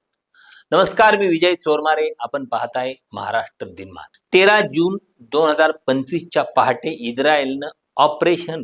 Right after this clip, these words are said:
रायझिंग लायन अंतर्गत इराणच्या अण्वस्त्र सुविधा, लष्करी तळ आणि वरिष्ठ अधिकाऱ्यांच्या निवासस्थानांच्यावर हवाई हल्ले केले.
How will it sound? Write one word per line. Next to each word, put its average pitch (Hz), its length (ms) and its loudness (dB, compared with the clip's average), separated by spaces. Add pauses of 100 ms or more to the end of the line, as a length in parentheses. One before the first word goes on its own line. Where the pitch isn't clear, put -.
(120)
रायझिंग 135 560 -2
लायन 139 320 4
अंतर्गत 117 500 -4 (140)
इराणच्या 127 540 -4
अण्वस्त्र 135 600 -6
सुविधा, 143 520 -2 (160)
लष्करी 120 560 -4 (220)
तळ 113 220 0 (400)
आणि 127 340 -6
वरिष्ठ 143 400 0
अधिकाऱ्यांच्या 113 840 -6
निवासस्थानांच्यावर 107 1200 -2 (140)
हवाई 104 220 2
हल्ले 90 360 -12
केले. 78 260 -20